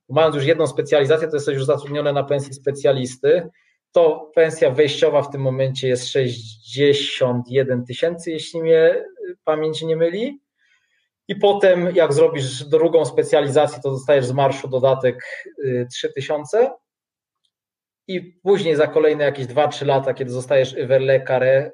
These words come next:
y, to dostaje się kolejne pięć tysięcy do ostatniej pensji, ponieważ należy powiedzieć jeszcze, że w Szwecji pensje są waloryzowane co roku, y,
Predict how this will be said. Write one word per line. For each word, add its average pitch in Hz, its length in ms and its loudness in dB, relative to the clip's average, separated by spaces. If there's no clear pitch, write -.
y, 123 180 -2
to 127 80 -6
dostaje 127 320 -2
się 127 140 -12
kolejne 127 320 0
pięć 127 300 -6
tysięcy 139 520 -2
do 175 320 2
ostatniej 147 520 -2
pensji, 165 300 0
ponieważ 139 360 0
należy 143 320 0
powiedzieć 135 400 -2
jeszcze, 139 320 0
że 151 120 0
w 147 40 -4
Szwecji - 540 -4
pensje 131 320 -4
są 139 400 -6
waloryzowane 127 840 2
co 143 180 -2
roku, 131 500 0
y, 143 120 -12